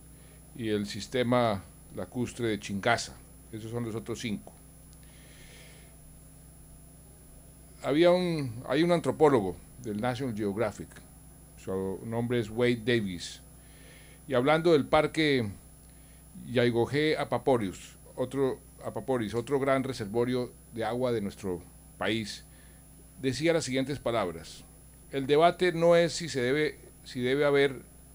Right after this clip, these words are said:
o no minas, pero sí cuántas y en dónde,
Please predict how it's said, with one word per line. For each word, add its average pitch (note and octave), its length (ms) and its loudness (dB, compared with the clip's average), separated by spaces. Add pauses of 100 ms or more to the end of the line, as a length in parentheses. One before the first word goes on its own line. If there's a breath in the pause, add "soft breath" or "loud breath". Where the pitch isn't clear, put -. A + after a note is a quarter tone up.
(400)
o A#2 100 -2
no B2 180 2
minas, C3+ 640 -2 (1040)
pero A2 180 -2
sí C3 160 -6
cuántas D3+ 560 -2
y B2 40 -4
en A2 120 -4
dónde, G2+ 440 2